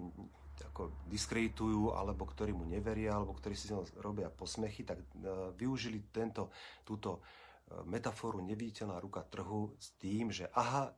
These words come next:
nikto nevie, čo sa deje, proste sa to len deje a, a nikto nevie, prečo je to, je to, je to vlastne len náhodou všetko. A je to, e, preto hovorím, že tá, tá metafora neviditeľná ruka trhu je dosť taká,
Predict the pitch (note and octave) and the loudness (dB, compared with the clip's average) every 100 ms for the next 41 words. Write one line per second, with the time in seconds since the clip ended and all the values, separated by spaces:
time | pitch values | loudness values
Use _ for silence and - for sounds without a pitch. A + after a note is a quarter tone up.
0 | - B2 B2+ F#2 A2 G#2+ G#2+ G#2+ D#2 D#2+ | 0 2 4 4 4 2 2 0 -2 2
1 | A2 B2 A#2 A#2 A#2+ G#2 D#2+ D2 C#2 G2+ | 4 4 2 0 -2 -2 -2 -2 2 6
2 | A#2 B2 B2 - - - G#2+ F2+ F2+ F2 | 6 4 0 -12 -14 -6 0 2 2 0
3 | E2+ E2+ G2 F2+ G#2 G#2 F#2+ E2+ D#2 F#2+ | 0 0 -2 -2 0 2 2 2 0 -2
4 | F#2+ F2+ E2+ E2+ E2 E2 D#2+ - - - | -2 -2 -4 -4 -4 -4 -8 -8 -20 -20
5 | - - - - _ - F2+ - F2 D#2+ | -20 -20 -20 -20 _ -6 -6 -4 -4 -2
6 | D#2 D#2 - D#2+ D2 - D#2 E2 E2+ - | -2 -4 -4 -4 -6 -8 -12 -14 -14 -8
7 | E3 D#3 - - - - - - - - | -4 -4 -4 0 2 2 0 -6 -8 -12
8 | - - - - - - - E2 G2+ A2+ | -14 -18 -16 -16 -14 -16 -6 -2 0 2
9 | A2+ G#2 - G#2 G2 F#2+ F2+ - - - | 4 4 2 0 -2 -2 -6 -2 0 2
10 | A#2 A2+ G#2+ G2+ - F#2 F#2 F2+ G2+ F#2 | 4 4 4 0 0 0 0 0 -4 -4
11 | F2+ F2 F2 - F#2+ A#2 G#2+ - G2+ F2+ | -2 -2 -4 -4 -2 0 -2 -2 -2 0
12 | G#2 A2 G#2 A2 F#2+ F#2 G2+ F#2+ - F#2+ | 0 -2 0 0 0 -2 -4 -6 -4 -8
13 | F#2+ F2+ E2+ F2 E2+ _ _ _ _ _ | -4 -4 -4 -6 -10 _ _ _ _ _
14 | A2 G#2 - G2 F#2+ F2+ | 2 2 0 -2 0 -2